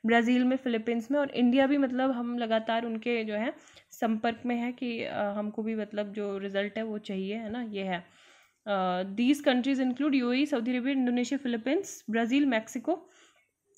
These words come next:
और जो वेस्ट-, वेस्टर्न एक्सपर्ट है वो इतना बिलीव नहीं कर रहे हैं, वो स्केप्टिकल है about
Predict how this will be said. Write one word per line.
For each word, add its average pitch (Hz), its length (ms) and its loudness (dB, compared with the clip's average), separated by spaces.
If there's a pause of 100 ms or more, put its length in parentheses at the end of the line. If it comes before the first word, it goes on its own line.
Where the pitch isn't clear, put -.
(160)
और 220 220 4
जो 262 160 2
वेस्ट-, 226 340 2
वेस्टर्न 240 340 0
एक्सपर्ट 269 360 -2
है 285 60 0
वो 269 140 0
इतना 262 180 -2
बिलीव 240 300 0
नहीं 240 220 0
कर 233 180 0
रहे 226 120 0
हैं, 254 80 0
वो 240 140 0
स्केप्टिकल 233 600 -2
है 226 120 4
about 208 200 4